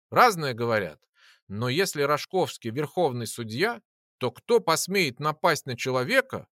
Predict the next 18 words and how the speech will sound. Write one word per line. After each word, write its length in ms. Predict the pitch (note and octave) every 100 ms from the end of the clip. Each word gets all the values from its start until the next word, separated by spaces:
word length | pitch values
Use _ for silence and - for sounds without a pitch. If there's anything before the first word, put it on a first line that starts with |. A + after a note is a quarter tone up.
| _
который 440 | - C#3 A#3+ A#3 F#3+
держит 460 | E3 A3+ F#3 F#3
общак? 440 | F#3 - - F2+ - _ _ _ - -
На 140 | A#2 B2
человека, 680 | C3 C#3+ D3 A#3+ C4+ G2+ - _ -
по 120 | D#3
одному 360 | D#3 F3+ F3
слову 400 | D#3 - D4+ A#3+
которого 680 | D3+ D#3+ D#3 C3+ G2 D#2 D2+ _ _ _
могут 460 | B2 A3+ F3 D#3
выступить 600 | D#3 F#3+ - E3+ - G2
сто 260 | - - A#3+
тысяч 480 | - F#3 D3 B2 -
или 200 | G#3 F#3
двести 680 | C3+ C#3+ B3 - - E3 -
или 180 | - A#3
миллион 500 | A#3 A#3+ B3 F#3+ B2+
народа. 500 | C3 D3 A#2 D#2+ C#2